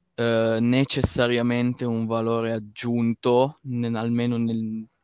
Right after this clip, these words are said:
nell'immediato, quanto lo può essere quando si studia altro.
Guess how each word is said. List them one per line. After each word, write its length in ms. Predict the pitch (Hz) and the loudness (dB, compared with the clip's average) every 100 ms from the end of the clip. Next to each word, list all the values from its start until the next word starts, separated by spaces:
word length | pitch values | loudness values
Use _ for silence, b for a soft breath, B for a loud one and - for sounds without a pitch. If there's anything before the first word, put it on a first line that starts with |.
| _ _ _ _ | _ _ _ _
nell'immediato, 960 | 117 113 117 113 113 110 110 - 135 143 B B B | -4 0 0 0 2 2 2 2 0 0 B B B
quanto 340 | 143 147 147 | 8 8 8
lo 100 | 147 | 4
può 140 | 135 131 | 6 6
essere 720 | 131 - 143 135 131 135 - _ _ | 6 4 4 6 6 6 4 _ _
quando 380 | - 123 123 123 | 2 2 4 0
si 140 | - | -4
studia 380 | - 123 120 110 | -6 -4 -2 0
altro. 540 | 107 101 - 117 113 | 0 -2 -4 -6 -8